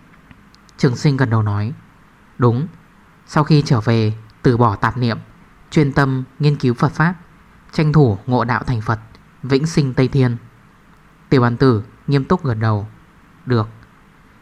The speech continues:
Thấy Tiểu Bàn Tử đáp ứng trịnh trọng, Trường Sinh như chút được gánh nặng. Kết quả như vậy, mặc dù không tận như ý,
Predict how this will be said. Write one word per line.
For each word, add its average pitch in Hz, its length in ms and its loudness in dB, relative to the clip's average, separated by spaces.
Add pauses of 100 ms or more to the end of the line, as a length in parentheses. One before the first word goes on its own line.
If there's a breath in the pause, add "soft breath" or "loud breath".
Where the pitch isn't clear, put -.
(220)
Thấy 143 280 0
Tiểu 160 120 2
Bàn 117 180 -2
Tử 113 240 0
đáp 156 140 -4
ứng 123 140 -2
trịnh - 180 -6
trọng, 120 200 -2 (600)
Trường 123 220 0
Sinh 143 260 2
như 143 180 4
chút 196 180 0
được 135 120 2
gánh 117 160 -2
nặng. 135 140 -2 (720)
Kết 208 140 -4
quả 127 160 0
như 123 120 -2
vậy, 127 200 -2 (400)
mặc 131 180 -2
dù 120 360 2
không 147 260 -2
tận 135 240 -4
như 139 120 2
ý, 113 320 -4